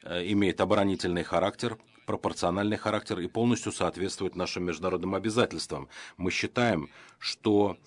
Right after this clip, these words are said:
хорошо, что мы транспарентны и что мы информируем друг друга, потому что это может сократить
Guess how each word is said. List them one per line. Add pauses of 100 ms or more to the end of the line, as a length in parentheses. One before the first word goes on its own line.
(160)
хорошо,
что
мы
транспарентны
и
что
мы
информируем
друг
друга, (1080)
потому
что
это (240)
может
сократить